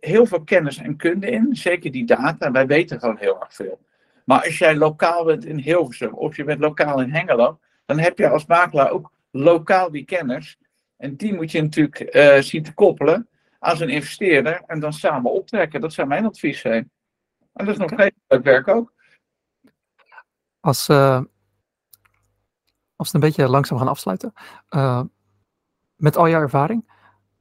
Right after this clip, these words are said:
Speaker 2: als je een startend makelaar of startend, eh, vastgoedadviseur of iemand die zich meer in, eh, in, zeg maar, de,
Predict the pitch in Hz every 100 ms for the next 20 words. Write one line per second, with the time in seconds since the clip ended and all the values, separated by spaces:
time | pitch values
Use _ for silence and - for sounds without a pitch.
0 | _ - 139 156 139 135 139 _ _ _
1 | _ _ _ _ - - - 143 139 180
2 | 202 202 - 156 147 123 - 208 190 -
3 | 151 - - - 135 147 143 143 - 139
4 | 127 131 127 135 135 135 127 120 117 _
5 | - 139 135 135 127 117 113